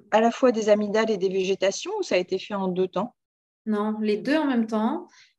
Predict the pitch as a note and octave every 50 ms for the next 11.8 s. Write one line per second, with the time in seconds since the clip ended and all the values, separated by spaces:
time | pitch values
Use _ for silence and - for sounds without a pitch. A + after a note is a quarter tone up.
0 | _ _ - G#3+ G#3+ G#3+ G#3 G3+ G3+ G3 F#3 G3+ G3+ G#3+ A#3 A3+ A3 C4 C#4 C4+
1 | - - G#3+ G3+ F#3+ G3+ G#3 G#3+ G#3+ - D4+ D4+ C#4 B3 A3+ - - A#3+ A3+ A3+
2 | A3 A#3 A#3 A3+ - C#4+ D4 D4+ D4+ C#4+ A3 G3+ G3+ G3 G3 G3 G#3 G3 F#3+ G3
3 | F#3+ F#3+ F#3 F#3 F#3 F#3+ F#3+ F#3+ - _ _ _ _ _ - F#3 F#3+ F#3+ F#3+ -
4 | - - G3 F#3+ F#3+ F#3+ F#3+ F#3 F#3 F#3 F3+ F3+ F3+ F3+ F3+ E3+ E3+ E3 D#3+ D3+
5 | D#3 G3+ F#3+ - - - - - F#3+ F#3+ F#3+ - G3+ G3+ G3+ G3+ G3 F#3+ G3+ G#3+
6 | G3+ G#3+ G#3+ A3 A3+ A3 A3 G#3+ A#3 C4 C4+ A#3+ G#3 - - G#3+ G3+ A3 G#3+ G3
7 | - G#3+ A3+ A#3 A3 A3 G3 G3 G3 G3 G3 - - G#3 G3 G3 A3 A#3 A#3+ A#3+
8 | - - G#3 G#3+ A3 A3 - - C#4 C#4 - A3 G3+ G3+ A3+ B3+ C#4 C#4 - -
9 | - - G#3 G3 G3 F#3 F#3 F3+ F3+ F3+ F3+ F3+ F3+ F3 F3 - F#3 F#3 F#3+ F#3+
10 | F#3+ - G3 F#3 F#3 F#3+ F#3+ G3+ B3 A#3+ - - - F#3+ F3+ F#3 G3+ G3+ G#3 G3
11 | F#3 F#3+ - - F#3 F#3+ F#3+ F#3+ F#3+ F#3+ F#3+ G3 B3+ F4+ F4+